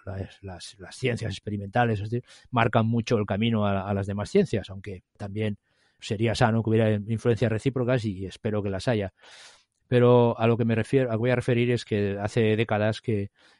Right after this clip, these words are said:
en las ciencias, eh, se considera que el primero y el último autor tienen la misma importancia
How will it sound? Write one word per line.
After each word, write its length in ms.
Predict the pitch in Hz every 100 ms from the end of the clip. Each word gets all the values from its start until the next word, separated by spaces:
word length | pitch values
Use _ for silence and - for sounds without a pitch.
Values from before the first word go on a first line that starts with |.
| _
en 220 | 107 101
las 120 | 101 -
ciencias, 640 | 117 107 113 113 113 _ _ _ _ _ 107
eh, 360 | 101 95 92 92
se 120 | 110
considera 520 | 107 - 107 113 117
que 100 | 110
el 100 | 101
primero 300 | 110 107 113
y 40 | 110
el 80 |
último 260 | 107 120 110
autor 320 | 107 113 107
tienen 280 | - 101 107
la 80 | 101
misma 260 | 101 110
importancia 720 | 104 101 98 104 98 107 107